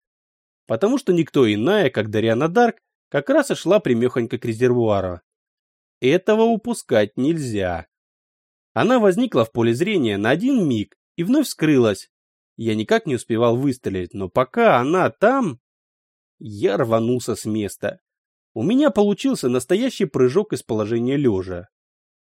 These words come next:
Пальцы уже вдавили запал на бомбе, через минуту тут разольётся море огня. Я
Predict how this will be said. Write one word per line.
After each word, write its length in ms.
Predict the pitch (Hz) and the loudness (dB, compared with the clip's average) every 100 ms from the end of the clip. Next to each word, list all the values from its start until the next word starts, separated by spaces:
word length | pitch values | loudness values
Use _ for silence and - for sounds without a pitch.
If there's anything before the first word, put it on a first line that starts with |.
| _ - | _ 0
Пальцы 460 | 220 - 104 85 _ - | 2 2 -4 -6 _ -10
уже 240 | 113 185 | 0 0
вдавили 420 | 151 139 185 233 | 2 2 2 2
запал 380 | 131 131 170 170 | 2 2 2 2
на 140 | 175 185 | 4 2
бомбе, 520 | 175 113 98 87 101 | 2 2 0 -4 -6
через 240 | - 110 147 | -6 -4 -2
минуту 420 | 208 262 262 156 | 0 0 0 -2
тут 220 | 190 180 | 0 0
разольётся 580 | 135 127 131 175 - 110 | 2 2 4 2 0 -2
море 280 | 117 117 120 | 0 2 2
огня. 480 | 127 113 90 87 _ _ _ _ _ | 0 -4 -8 -10 _ _ _ _ _
Я 420 | 104 101 170 123 | -8 2 4 4